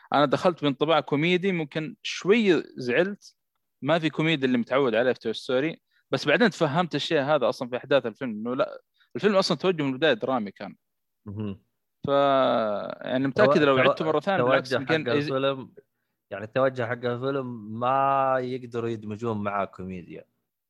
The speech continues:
Speaker 1: في كوميديا، بس إنه أنا، أنا
Speaker 2: فاهم.
Speaker 1: متعود عليه، تعرف الأجزاء الأولى كان في كوميديا مرة يعني.
Speaker 2: إيه، استهبال،
Speaker 1: طبعا
Speaker 2: كان
Speaker 1: الفيلم
Speaker 2: استهبال
Speaker 1: معروف
Speaker 2: وكل
Speaker 1: يعني.
Speaker 2: شيء.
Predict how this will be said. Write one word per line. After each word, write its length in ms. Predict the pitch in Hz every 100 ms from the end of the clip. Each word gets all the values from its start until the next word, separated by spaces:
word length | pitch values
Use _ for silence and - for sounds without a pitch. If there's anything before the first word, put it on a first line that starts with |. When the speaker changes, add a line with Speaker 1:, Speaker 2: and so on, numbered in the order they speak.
| -
Speaker 1:
في 180 | 320 269
كوميديا، 380 | 190 247 170 -
بس 260 | 131 143 -
إنه 400 | 180 196 196 156
أنا، 220 | 175 139
أنا 120 | 185
Speaker 2:
فاهم. 100 | 143
Speaker 1:
متعود 360 | 98 - 226 151
عليه، 300 | 165 165 123
تعرف 300 | - 147 - -
الأجزاء 300 | 139 127 151
الأولى 220 | 147 170
كان 160 | - 127
في 100 | 135
كوميديا 380 | - 156 135 120
مرة 240 | 139 110
يعني. 320 | 92 90 82 _ _
Speaker 2:
إيه، 140 | 143 165
استهبال، 540 | 123 - 127 175 131
Speaker 1:
طبعا 120 | 302
Speaker 2:
كان 100 | 277
Speaker 1:
الفيلم 340 | 143 - - 185
Speaker 2:
استهبال 20 |
Speaker 1:
معروف 240 | 147 147
Speaker 2:
وكل 120 | 170 135
Speaker 1:
يعني. 140 | 104
Speaker 2:
شيء. 120 | -